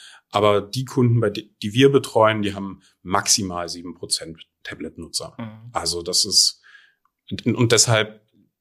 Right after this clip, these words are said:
Speaker 1: es gibt den Trend, auch die Tablet-Variante zu optimieren,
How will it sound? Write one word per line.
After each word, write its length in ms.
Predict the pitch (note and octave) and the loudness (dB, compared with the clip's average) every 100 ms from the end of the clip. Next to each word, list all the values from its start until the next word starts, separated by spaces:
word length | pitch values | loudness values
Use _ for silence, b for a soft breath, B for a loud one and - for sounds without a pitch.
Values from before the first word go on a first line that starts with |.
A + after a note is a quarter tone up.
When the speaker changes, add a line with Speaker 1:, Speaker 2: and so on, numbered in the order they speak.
| _ _ _ | _ _ _
Speaker 1:
es 240 | - - - | -2 -2 2
gibt 300 | E3 E3 C3+ | 2 4 4
den 140 | A#2+ | 4
Trend, 500 | - A#2 C3 C#3 - | 4 4 4 2 0
auch 180 | A2 A2 | 0 0
die 120 | G#2 | -4
Tablet-Variante 920 | - B2+ B2+ A#2 G#2+ G#2 G2+ G#2 G2+ | -4 -2 -2 -2 -2 0 -2 -2 -4
zu 240 | G2+ A2+ F#2 | -4 -6 -8
optimieren, 800 | - - F#2+ D3+ F3 F3 - | -10 -6 4 6 6 4 -4